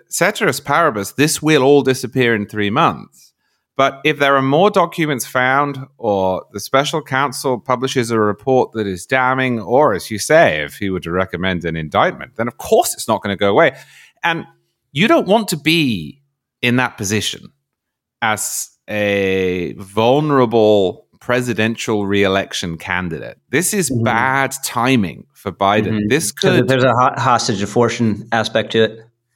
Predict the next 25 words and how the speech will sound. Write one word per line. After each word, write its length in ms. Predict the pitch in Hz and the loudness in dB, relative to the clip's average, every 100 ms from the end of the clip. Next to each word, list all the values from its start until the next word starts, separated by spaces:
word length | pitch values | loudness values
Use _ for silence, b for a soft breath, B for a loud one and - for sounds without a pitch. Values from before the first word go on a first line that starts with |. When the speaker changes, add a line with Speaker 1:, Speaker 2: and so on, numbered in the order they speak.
| - | -2
Speaker 1:
Yeah, 380 | 359 147 113 - | 2 2 0 0
and 260 | 156 160 - | -2 -2 0
I 160 | 175 202 | 2 2
understand 540 | 208 170 - 156 143 | 0 -2 0 0 2
there 120 | 131 | 2
are 40 | 123 | 2
some 320 | - 131 127 | 2 2 2
rules 380 | 120 123 117 107 | 2 4 4 2
around, 600 | 101 101 98 95 90 - _ | 0 0 2 0 -4 -8 _
uh, 120 | 85 - | -14 -12
indictments 640 | 101 90 92 95 87 85 - | -10 -4 0 0 -4 -10 -8
and 100 | 90 | -6
releases 460 | 87 95 92 78 85 | -2 -4 -4 -10 -10
and 140 | 82 | -10
so 240 | - 101 | -2 2
on 380 | 95 90 85 78 - _ | 2 2 -2 -8 -16 _
that, 200 | 92 71 _ _ _ _ _ _ _ _ | -6 -6 _ _ _ _ _ _ _ _
uh, 120 | - - | -14 -12
obtain 540 | 87 - 117 107 92 | -12 -6 -2 0 0
when 120 | 87 | -2
a 260 | 85 82 78 - _ | -2 -4 -6 -12 _
presidential 680 | - 92 82 85 82 - 90 | -6 -6 -4 -4 -6 -8 -8
or 180 | 82 78 | -6 -4
other 280 | 80 78 76 | -4 -6 -6
electoral 600 | 73 71 _ 85 78 | -8 -12 _ -12 -12